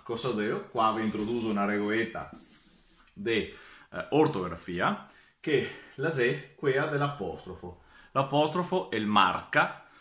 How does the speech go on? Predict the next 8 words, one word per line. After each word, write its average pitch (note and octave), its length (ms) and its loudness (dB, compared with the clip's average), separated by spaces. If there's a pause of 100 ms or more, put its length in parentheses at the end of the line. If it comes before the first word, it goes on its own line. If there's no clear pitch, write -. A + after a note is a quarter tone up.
(340)
il, C#3+ 340 4 (420)
eh, G#2 160 -2
l'imperativo, C3 1120 0
eh, G#2+ 60 -6
monosillabo. F2 960 -4 (100)
Dunque A#2 540 -6
va G#2 440 0
casa, G#2 720 0